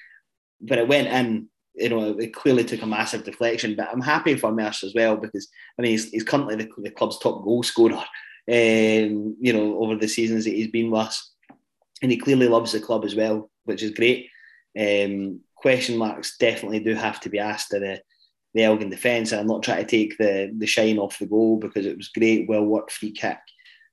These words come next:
Um, you know, I can't remember the last time that I've seen us score three goals in a game,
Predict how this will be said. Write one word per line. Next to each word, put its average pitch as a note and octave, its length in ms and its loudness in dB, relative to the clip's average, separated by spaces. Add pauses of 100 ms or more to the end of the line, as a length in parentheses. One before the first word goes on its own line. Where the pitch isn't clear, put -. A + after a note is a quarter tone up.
(140)
Um, F#2+ 400 -6
you A2+ 120 -2
know, F#2 280 -6 (460)
I - 40 -14
can't G#2 180 -2
remember G#2+ 240 -2
the G2+ 80 0
last G2+ 240 -4
time G#2+ 120 -2
that E2+ 100 -4
I've F#2+ 80 -6
seen A2 180 -2
us G2 180 -4
score - 420 -4
three G#2+ 300 -2
goals G#2 300 -2
in G2 120 -6
a F#2+ 60 -6
game, G#2+ 340 -2